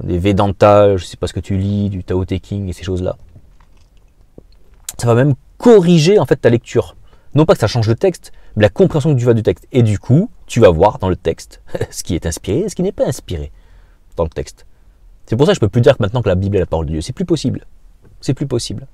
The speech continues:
Voilà mon gros lapin. Euh, écoute, si la vidéo t'a plu, bah, comme d'habitude, un petit pouce bleu, on commente, on like, euh, on partage, on a envie de partager. Si ça nous a parlé, si ça a résonné,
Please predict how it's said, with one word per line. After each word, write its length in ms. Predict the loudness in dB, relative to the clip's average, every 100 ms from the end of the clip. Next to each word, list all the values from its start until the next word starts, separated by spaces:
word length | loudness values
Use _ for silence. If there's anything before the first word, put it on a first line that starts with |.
| -20 _ -20 -20 _ _ _ -20 -20 -20 -20 -20 -20 -14 -14 -14 -18 -20 -20 0
Voilà 180 | 6 8
mon 80 | 8
gros 160 | 8 8
lapin. 360 | 8 6 2 -6 -20 -20 -20 -2
Euh, 460 | 4 6 6 6 4
écoute, 280 | 4 4 2
si 300 | -2 0 6
la 100 | 8
vidéo 220 | 8 8
t'a 140 | 6
plu, 240 | 4 4 6
bah, 100 | 4
comme 160 | 4
d'habitude, 300 | 0 0 -2
un 80 | -2
petit 200 | -6 -16
pouce 260 | -16 -12 -10
bleu, 600 | -8 -8 -6 -6 -8 -8
on 100 | -10
commente, 720 | -8 -6 -6 -6 -6 -8 -6
on 120 | -6
like, 680 | -4 -6 -8 -8 -10 -10 -12
euh, 140 | -12 -8
on 100 | -4
partage, 460 | -4 -2 -2 -2
on 60 | -2
a 40 |
envie 100 | -4
de 60 | -4
partager. 360 | -8 -8 -6 -6
Si 100 | -6
ça 60 |
nous 80 | -6
a 40 | -2
parlé, 220 | 0 0
si 100 | 0
ça 160 | -2
a 60 | 0
résonné, 640 | 4 4 6 4 4 2